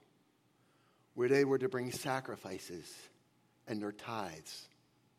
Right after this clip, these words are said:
their offerings. And what I think is so cool in,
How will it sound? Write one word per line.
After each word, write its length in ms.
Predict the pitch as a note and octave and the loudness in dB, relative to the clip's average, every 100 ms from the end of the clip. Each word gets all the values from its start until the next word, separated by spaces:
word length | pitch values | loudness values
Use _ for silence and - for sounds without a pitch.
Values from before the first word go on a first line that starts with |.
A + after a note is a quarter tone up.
| _ _ _ _ _ | _ _ _ _ _
their 120 | A2+ - | -10 -2
offerings. 920 | B2 A#2+ - - - - - - - - _ _ _ _ _ _ _ _ _ _ _ _ _ _ _ _ _ _ _ _ _ _ - | 0 0 -4 -16 -18 -18 -18 -16 -18 -20 _ _ _ _ _ _ _ _ _ _ _ _ _ _ _ _ _ _ _ _ _ _ 4
And 100 | G#3 | 6
what 140 | A#3+ A#3+ | 8 8
I 80 | |
think 240 | A#3 C#4 C4+ | 6 6 4
is 220 | E3+ - | 4 4
so 260 | A3 G3 G3 | 8 8 8
cool 360 | A3 A3 G3+ | 6 10 10
in, 140 | F#3 | 10